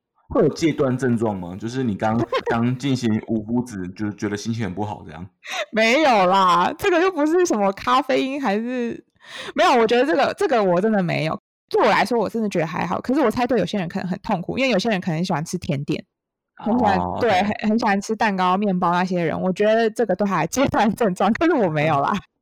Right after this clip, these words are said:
Speaker 1: <laughs> 你意志力特别坚强，<laughs> 那个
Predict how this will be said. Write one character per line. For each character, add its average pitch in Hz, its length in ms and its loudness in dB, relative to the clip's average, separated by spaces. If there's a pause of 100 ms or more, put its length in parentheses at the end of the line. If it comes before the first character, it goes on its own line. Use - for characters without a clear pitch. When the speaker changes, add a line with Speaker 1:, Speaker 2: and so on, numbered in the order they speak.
Speaker 1:
<laughs> 208 500 -8
你 - 60 -12
意 131 180 -6
志 127 200 -10
力 131 120 0
特 131 240 0
别 104 220 -6
坚 107 260 -6
强， 104 220 -8 (120)
<laughs> - 180 -14
那 117 120 -4
个 110 360 -6